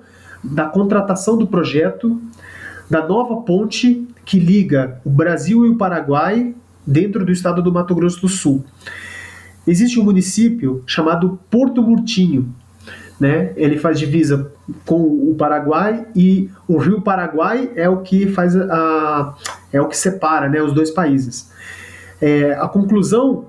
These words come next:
a, a contratação ou o projeto de, da construção dessa ponte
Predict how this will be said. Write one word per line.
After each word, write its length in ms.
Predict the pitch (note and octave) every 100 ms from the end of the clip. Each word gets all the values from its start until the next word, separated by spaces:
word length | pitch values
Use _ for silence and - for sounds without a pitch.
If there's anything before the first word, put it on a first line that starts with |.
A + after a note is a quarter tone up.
| - -
a, 380 | D#3+ C#3+ C3 -
a 40 |
contratação 840 | - G3+ G#3 G3 F#3+ F3+ - F3 D#3
ou 220 | D#3+ D3+
o 40 |
projeto 640 | - E3+ C#3 C#3 G#3 A3 C#3
de, 200 | B2+ - - -
da 100 | C3+
construção 540 | D3+ E3+ E3+ - F#3+
dessa 220 | E3+ -
ponte 560 | C3 - A3 A#3+ - B2+